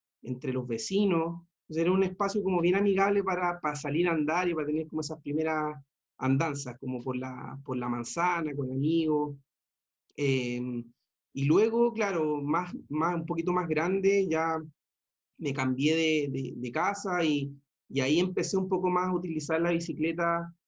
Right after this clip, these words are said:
eh, para andar por el sector, para andar con amigos, pero siempre como un poco con, eh, ese sentido más como de recreación. Em,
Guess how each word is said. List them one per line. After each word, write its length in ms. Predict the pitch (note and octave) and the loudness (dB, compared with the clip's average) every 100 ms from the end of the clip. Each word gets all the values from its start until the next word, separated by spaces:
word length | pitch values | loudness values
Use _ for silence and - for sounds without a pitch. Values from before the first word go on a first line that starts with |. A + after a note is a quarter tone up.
| _ | _
eh, 720 | - C3+ C3 B2+ B2 B2 A#2+ - C#3 C#3 - _ _ | -4 0 0 0 -4 -8 -8 -10 -10 -14 -18 _ _
para 180 | C#3 C3+ | 0 2
andar 240 | C#3 D3 | 2 0
por 100 | D3 | 0
el 60 | C3+ | -2
sector, 560 | C3 - F#3+ G3 G3 | -2 -2 2 4 4
para 120 | D#3 C#3+ | 0 -4
andar 180 | C#3+ | -4
con 160 | C#3+ B2+ | -4 -2
amigos, 600 | C#3 F#3+ G3 E3+ E3 E3+ | 2 4 4 4 4 2
pero 120 | E3+ D3+ | -2 0
siempre 380 | G#3+ G#3+ A#3 | 0 2 2
como 160 | A3 G#3+ | 4 4
un 140 | F#3+ F#3+ | 2 2
poco 300 | G3 G3+ G3 | 2 2 2
con, 300 | F#3+ G3+ G#3+ G#3+ _ _ - | 0 2 0 -4 _ _ -6
eh, 260 | D3 C#3 C#3 | -2 0 0
ese 280 | D#3 F3+ E3+ | -2 0 -2
sentido 480 | E3+ D#3 C#3+ F3+ | 0 -2 0 0
más 200 | F3 F3 - | 2 0 -4
como 220 | G3+ F#3 | -4 -2
de 140 | F3 E3 | 0 0
recreación. 760 | D3+ C#3 C3 B2+ F#3 C3 G#2+ - _ _ _ _ | 0 0 -4 -2 -2 -2 -4 -14 _ _ _ _
Em, 760 | - C3 B2+ B2+ B2+ B2 A#2+ | -4 -2 0 0 -2 -2 -4